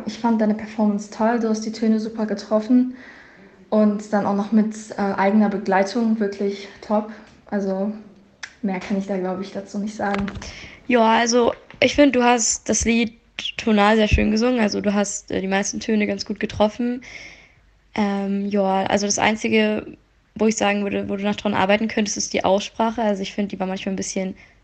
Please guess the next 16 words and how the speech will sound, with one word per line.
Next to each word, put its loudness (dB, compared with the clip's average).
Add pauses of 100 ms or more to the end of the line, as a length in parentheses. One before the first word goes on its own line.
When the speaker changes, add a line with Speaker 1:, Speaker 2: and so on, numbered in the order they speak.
(100)
Speaker 2:
verschwommen 0 (260)
bei 0
dem 2
Lied. -4 (920)
Äh, -4
und -4
deswegen -2 (120)
war 4
halt 0
auch -2
nicht -6
ganz 0
klar, 0
worum 0
es, -4
oder -2